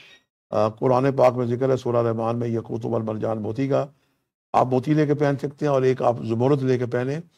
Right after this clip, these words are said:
और खाली अगर ज़ुमरद भी पहने तो उससे भी ये काम चल जाएगा, बल्कि ओपल भी साथ लेके पहने, ये आपके खाने माल का मालिक है। और सदकात दें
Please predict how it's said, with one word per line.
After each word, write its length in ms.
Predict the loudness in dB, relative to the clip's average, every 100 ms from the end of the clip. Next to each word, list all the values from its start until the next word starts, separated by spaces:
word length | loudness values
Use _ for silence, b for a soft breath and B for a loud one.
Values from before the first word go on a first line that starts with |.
| b b _ _ _
और 360 | 2 2 2 2
खाली 280 | 2 4 4
अगर 160 | 2
ज़ुमरद 300 | 0 0 2
भी 120 | 2 2
पहने 300 | 2 2 0
तो 100 | -4
उससे 200 | -4 -2
भी 180 | 0
ये 180 | -2 -4 -8 _ _ _ -16 -4
काम 200 | -2 0
चल 220 | 0 0
जाएगा, 440 | 0 2 2 0 -2 b b b b _ -4
बल्कि 240 | -2 0 0
ओपल 340 | 2 4 4
भी 100 | 2
साथ 200 | 2 2
लेके 260 | 2 0 0
पहने, 240 | 0 0
ये 80 | 0
आपके 220 | 0 -2
खाने 260 | -4 -4 -2
माल 200 | -4 -4
का 120 | -4
मालिक 340 | -4 -4 -4
है। 120 | -6 -8 b b b b _ _
और 400 | 4 6 6 2
सदकात 800 | 0 -2 -4 0 4 6 6 6
दें 400 | 2 4 2 0